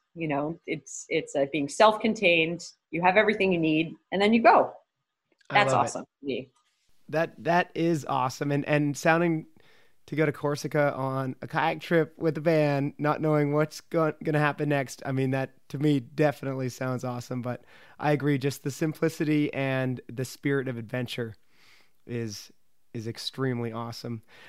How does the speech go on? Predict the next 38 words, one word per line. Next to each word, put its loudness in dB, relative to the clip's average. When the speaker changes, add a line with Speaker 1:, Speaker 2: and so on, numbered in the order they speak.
Speaker 2:
Um, 4
Jesse, 2
thank 2
you 0
so 4
very 6
much 0
for 0
joining 0
us -2
today. 0
Thank 2
you 0
for 4
sharing 2
all 4
of 2
your 4
wealth 2
of -4
knowledge, 2
uh, 2
your 0
stories, 2
and, 0
and 0
everything. 0
Where 6
is 4
the -2
best 0
way 4
for 2
someone 0
to -6
connect -2
with -6
you 4